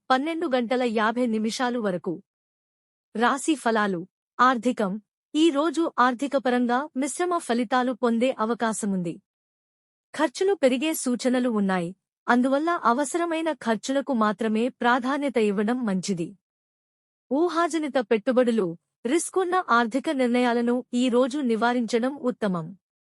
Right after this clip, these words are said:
వ్యాపారులు కొత్త ఒప్పందాలు కుదుర్చేటప్పుడు జాగ్రత్తగా ఉండాలి. కుటుంబం, కుటుంబ సంబంధాలలో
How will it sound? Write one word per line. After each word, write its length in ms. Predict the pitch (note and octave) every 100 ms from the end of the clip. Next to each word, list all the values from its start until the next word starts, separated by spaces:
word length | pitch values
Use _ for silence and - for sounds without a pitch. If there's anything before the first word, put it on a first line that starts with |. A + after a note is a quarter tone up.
| _ _ _ _ _ _
వ్యాపారులు 580 | G3+ C4 C#4+ E4+ F4 D#4+ B3
కొత్త 240 | A#3+ -
ఒప్పందాలు 680 | D#4+ C4 G#3 D#4 D4 C4+ B3+
కుదుర్చేటప్పుడు 960 | G#3+ A#3 A#3 G3+ B3 G#3+ G3+ B3 B3+ B3
జాగ్రత్తగా 760 | G3+ A3 A3+ A#3+ - A#3+ B3
ఉండాలి. 540 | A#3 F#3+ F3 D#3 D#3 - _ _ _ _ _ _ _ _ -
కుటుంబం, 560 | B3+ C4 B3 G#3 E3+ - _ _ -
కుటుంబ 400 | E4+ F#4+ F#4+ G4
సంబంధాలలో 920 | - C#4+ C#4+ C4+ A#3+ B3 A#3+ A3